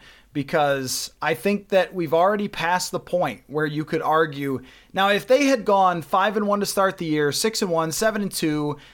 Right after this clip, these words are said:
those types of things, fallen off in the second half of the season, ended the year with eleven wins, maybe ten,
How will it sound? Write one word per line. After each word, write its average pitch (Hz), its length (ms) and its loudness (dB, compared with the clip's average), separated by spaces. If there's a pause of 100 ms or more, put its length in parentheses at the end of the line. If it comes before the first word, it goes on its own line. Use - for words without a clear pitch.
(100)
those 202 220 2
types 202 280 0
of 170 120 -10
things, 120 420 -6 (380)
fallen 240 400 4
off 233 240 4
in 208 40 -2
the 196 60 -2
second 190 320 0
half 165 240 -2
of 151 60 -12
the 143 80 -6
season, 131 520 -6
ended 214 300 -2
the 196 80 -4
year 185 220 2
with 180 180 0
eleven 156 480 0
wins, 143 400 -4
maybe 151 240 -4
ten, 113 480 -6